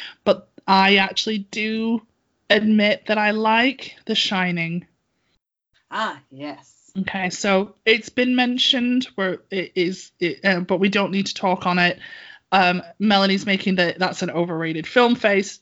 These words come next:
Speaker 1: Turner told me when I was giving him my list of, of, when I was sort of practicing on him before, he goes, "The Shining's a bit overrated." Yeah, I know, but for some reason I really like it,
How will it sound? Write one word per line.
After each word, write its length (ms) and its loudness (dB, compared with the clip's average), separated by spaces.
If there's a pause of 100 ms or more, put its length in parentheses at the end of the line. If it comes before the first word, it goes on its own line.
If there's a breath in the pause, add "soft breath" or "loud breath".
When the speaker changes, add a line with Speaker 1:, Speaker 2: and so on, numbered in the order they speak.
Speaker 1:
Turner 360 2
told 260 0
me 460 -2
when 160 -2
I 120 2
was 240 -4
giving 340 -6
him 160 -2
my 180 -2
list 300 -6
of, 120 -8 (240)
of, 200 -8 (360)
when 340 -2
I 40 2
was 140 -4
sort 160 -4
of 100 -8
practicing 480 -4
on 100 -2
him 120 -2
before, 260 -6
he 60 -4
goes, 140 -6 (480 loud breath)
"The 60 -6
Shining's 520 2
a 40 -6
bit 180 0
overrated." 640 -2
Yeah, 340 4
I 140 2
know, 480 0
but 180 -10
for 60 -18
some 400 -10
reason 420 -6
I 120 -6
really 300 -8
like 500 -4
it, 400 -6